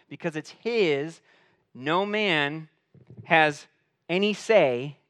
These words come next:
in determining those things, but must agree to them because God is the one who has come up with the covenant. Why? Because man owes God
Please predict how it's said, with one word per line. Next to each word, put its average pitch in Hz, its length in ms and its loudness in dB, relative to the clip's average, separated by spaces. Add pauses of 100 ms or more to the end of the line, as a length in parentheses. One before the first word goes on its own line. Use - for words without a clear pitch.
in 156 120 -4
determining 151 760 -4
those 135 260 -2
things, 117 560 -10 (460)
but 123 140 -12
must 120 240 -14
agree 120 260 -18
to 107 120 -20
them 90 300 -20 (720)
because 107 240 -20
God 110 220 -14
is 110 120 -20
the 107 100 -20
one 98 160 -20
who 101 100 -20
has 90 140 -20
come 92 180 -20
up - 100 -20
with - 160 -20
the - 60 -20
covenant. 87 300 -20 (1500)
Why? 101 320 -12 (180)
Because 98 240 -20
man 107 440 -16
owes 98 280 -18
God 87 240 -20